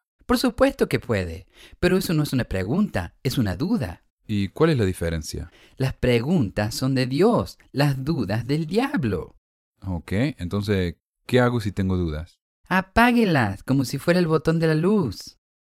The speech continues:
Speaker 2: Pero eso no es tan fácil.
Speaker 1: No es fácil porque no está intentando, hermano.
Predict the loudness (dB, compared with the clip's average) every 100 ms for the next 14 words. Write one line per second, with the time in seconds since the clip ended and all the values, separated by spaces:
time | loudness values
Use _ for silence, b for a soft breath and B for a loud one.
0 | -4 -4 -2 -2 0 2 2 0 -4 -6
1 | -8 -12 -20 _ _ _ -2 0 0 -2
2 | -4 -6 -6 -4 -4 -4 -4 -4 -4 -4
3 | -4 -4 -4 -6 -4 2 2 2 -4 -8
4 | -8 -8 -10